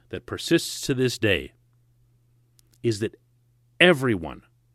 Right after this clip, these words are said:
coaches, players, execs, trainers, equipment managers, whoever, all believe with all their heart and soul that the playoffs are a completely different season,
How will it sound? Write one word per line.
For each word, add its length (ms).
coaches, 440
players, 440
execs, 520
trainers, 460
equipment 380
managers, 440
whoever, 480
all 320
believe 600
with 220
all 260
their 200
heart 280
and 80
soul 460
that 120
the 80
playoffs 600
are 80
a 40
completely 580
different 300
season, 340